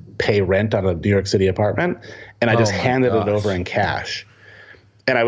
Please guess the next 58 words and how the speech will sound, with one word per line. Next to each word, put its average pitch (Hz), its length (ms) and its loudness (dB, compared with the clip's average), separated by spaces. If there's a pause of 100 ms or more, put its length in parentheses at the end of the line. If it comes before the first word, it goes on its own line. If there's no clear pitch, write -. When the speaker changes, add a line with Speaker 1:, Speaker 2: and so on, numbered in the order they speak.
(180)
Speaker 1:
I 127 40 4
was 120 160 0
with 165 160 0
my 107 100 0
wife, 98 460 -2 (140)
uh, 87 200 0
then 107 280 0
girlfriend. 98 500 0
We 92 80 0
lived 95 200 0
together 90 280 0
in 87 60 -2
New 87 80 -2
York 85 120 -2
City. 92 360 2 (420)
And 123 100 4
we 131 120 4
would, 135 300 -2 (340)
we 127 100 4
would, 135 100 4
like, 117 240 -4 (200)
pick - 200 -4
magazines 107 640 0
out 90 120 0
of 92 60 0
the 95 60 -2
garbage 101 540 0
to 113 120 0
read. 107 540 2 (160)
We - 140 2
had 117 160 0
no 113 100 0
bed. 98 680 -2
We 104 80 2
had 104 100 2
no 110 100 2
Speaker 2:
How 165 120 2
did 175 160 2
you 185 60 4
Speaker 1:
phone. - 20 -
Speaker 2:
get 190 140 4
Speaker 1:
We - 40 0
had 139 80 2
Speaker 2:
her 170 160 4
Speaker 1:
no 165 60 0
Speaker 2:
to, - 160 2
Speaker 1:
radio. 90 140 -4
Speaker 2:
to 117 160 2 (160)
tag 147 260 0
along 143 340 2
for 120 120 2
that 110 180 2
journey? 101 420 0 (920)
Speaker 1:
She - 120 -8
just 101 140 0
loved 98 420 0
me. 87 240 -4 (220)
Speaker 2:
<laughs> 143 80 4